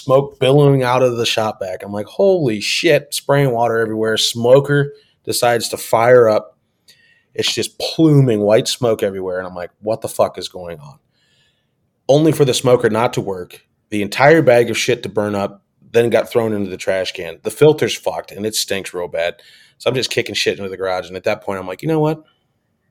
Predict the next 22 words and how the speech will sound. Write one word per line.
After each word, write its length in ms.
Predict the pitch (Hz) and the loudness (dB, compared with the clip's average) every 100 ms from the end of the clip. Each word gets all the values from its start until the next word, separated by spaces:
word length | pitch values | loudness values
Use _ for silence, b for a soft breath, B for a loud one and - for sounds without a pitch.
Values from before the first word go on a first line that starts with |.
| _ _ _ | _ _ _
It's 120 | - | -8
okay. 300 | - - 92 - _ _ _ _ _ _ _ _ | -6 -4 -8 -10 _ _ _ _ _ _ _ _
Most 180 | 156 143 | -2 -2
of 60 | 139 | -6
the 80 | |
food's 300 | 120 123 117 | -4 -2 -2
done. 400 | - 107 107 104 _ _ _ _ _ b b b b b _ _ _ | -4 -8 -6 -10 _ _ _ _ _ b b b b b _ _ _
There's 120 | 117 | -10
plenty 300 | - 156 147 | -4 0 0
of 80 | 113 | 0
food 240 | - 107 | -2 -4
to 80 | 95 | -4
eat. 380 | 95 98 98 - _ _ _ _ _ _ _ _ _ | -10 -10 -10 -14 _ _ _ _ _ _ _ _ _
Fuck 340 | - 185 180 | 2 4 2
this." 440 | 104 87 90 - - b b b b | -4 -2 -4 -8 -12 b b b b
So 100 | - | -12
I 40 | 135 | -6
get 140 | 160 | -6
the 60 | - | -2
beer 240 | - 139 | 4 6
bong 300 | 123 123 117 | 6 4 4
out, 320 | 117 117 - | 2 2 -2